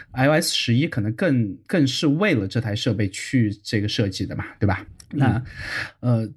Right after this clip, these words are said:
Speaker 1: 即使在目前的I-，I O S十点三的情况下，呃，整个设备的流畅度和，呃，体验和旁边摆在这个旁边的十二点九寸的这个 iPad Pro，包括之前的九点七寸的 iPad Pro 吧，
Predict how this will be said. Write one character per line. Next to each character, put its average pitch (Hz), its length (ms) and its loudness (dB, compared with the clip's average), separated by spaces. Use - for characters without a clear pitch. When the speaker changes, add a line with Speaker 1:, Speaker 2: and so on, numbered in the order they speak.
Speaker 1:
即 - 120 -2
使 127 160 0
在 127 200 0
目 123 160 4
前 123 180 -2
的 110 100 0
I-，I 117 440 -4
O 107 40 0
S 110 200 -2
十 - 180 -4
点 104 180 2
三 - 500 -4
的 107 60 0
情 - 200 -6
况 107 180 -2
下， 98 460 -2
呃， 92 220 -2
整 107 300 -2
个 117 120 -2
设 120 260 0
备 120 160 0
的 110 100 -2
流 107 160 -2
畅 117 320 -2
度 107 300 -2
和， 107 640 -2
呃， 80 920 -2
体 - 440 -4
验 113 460 0
和 110 320 2
旁 110 280 -6
边 120 200 4
摆 101 200 -4
在 110 480 0
这 110 180 2
个 92 540 -4
旁 104 180 -8
边 117 200 2
的 113 260 0
十 120 180 -4
二 117 80 2
点 113 200 0
九 117 180 -4
寸 123 240 0
的 117 100 -2
这 117 200 0
个 113 80 -2
iPad 113 240 -2
Pro， 110 380 -4
包 110 200 0
括 113 300 -2
之 123 240 -2
前 110 260 -2
的 113 80 0
九 110 140 0
点 107 180 -2
七 - 180 -4
寸 120 200 0
的 101 120 -2
iPad 104 140 -4
Pro 98 240 -2
吧， - 220 -4